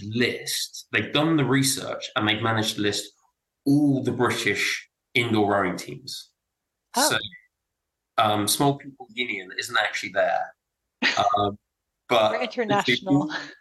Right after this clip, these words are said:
Speaker 1: all, all, all the British indoor rowing teams are actually on that website, on the C T C website, are listed, um,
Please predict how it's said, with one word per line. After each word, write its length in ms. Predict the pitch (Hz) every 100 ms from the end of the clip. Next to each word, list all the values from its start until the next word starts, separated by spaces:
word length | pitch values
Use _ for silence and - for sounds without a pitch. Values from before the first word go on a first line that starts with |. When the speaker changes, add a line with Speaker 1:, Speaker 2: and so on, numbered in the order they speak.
| _ _
Speaker 1:
all, 220 | 143 143 -
all, 300 | 143 147 160
all 140 | 143 139
the 80 | 131
British 720 | 107 135 135 135 120 - - _ _ _ _ _ _ _ _ -
indoor 440 | 117 113 110 107
rowing 360 | 98 104 101 95
teams 680 | 92 92 85 85 85 - -
are 280 | - 98 98
actually 760 | 92 - - 95 90 87 71 - - _ _ -
on 200 | 104 104
that 240 | 95 98 - - _ _ _ _ -
website, 480 | 101 - - 87 -
on 120 | 98
the 60 | 92
C 200 | 95 95
T 120 | -
C 180 | - 87
website, 380 | 90 92 - 85 -
are 180 | 92 90
listed, 520 | 92 - - - - _ _ _ _ _ -
um, 640 | 92 90 90 87 82 -